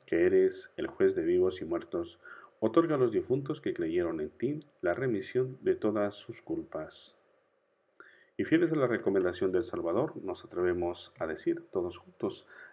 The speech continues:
la bella oración que el Señor nos ha enseñado. Decimos: Padre nuestro que estás en el cielo, santificado sea tu nombre. Venga a nosotros tu reino. Hágase tu voluntad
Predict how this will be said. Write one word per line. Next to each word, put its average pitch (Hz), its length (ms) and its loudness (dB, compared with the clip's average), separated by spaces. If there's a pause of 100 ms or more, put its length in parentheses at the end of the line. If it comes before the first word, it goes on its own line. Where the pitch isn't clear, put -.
la 90 100 -6
bella 101 180 0
oración 160 600 -6
que - 80 -6
el - 80 -6
Señor 131 440 -4 (100)
nos 90 460 -6
ha 95 300 -6 (180)
enseñado. 90 680 -10 (440)
Decimos: - 680 -8 (400)
Padre 98 320 6
nuestro 92 720 0
que - 80 -2
estás - 480 -2
en 85 160 -4
el 82 120 -6
cielo, 92 580 0 (300)
santificado 104 1040 2
sea 90 420 0
tu 87 120 -4
nombre. 82 480 -6 (220)
Venga 95 460 4
a 85 60 2
nosotros 85 680 -6
tu - 80 -4
reino. 87 380 -2 (640)
Hágase 113 500 2
tu 95 160 -2
voluntad 87 600 -2